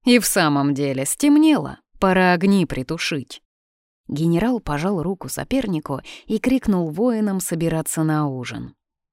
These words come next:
"Сегодня в дозоре остаёмся я и десять солдат,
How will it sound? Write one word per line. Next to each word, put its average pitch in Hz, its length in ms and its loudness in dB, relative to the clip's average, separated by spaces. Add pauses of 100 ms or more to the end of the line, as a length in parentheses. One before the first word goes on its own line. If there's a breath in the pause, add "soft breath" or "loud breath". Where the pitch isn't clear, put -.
(680)
"Сегодня 175 560 2
в 147 60 -4
дозоре 160 520 2
остаёмся 151 680 -2
я 180 280 0 (160)
и 165 140 -2
десять 175 420 0
солдат, 117 500 -4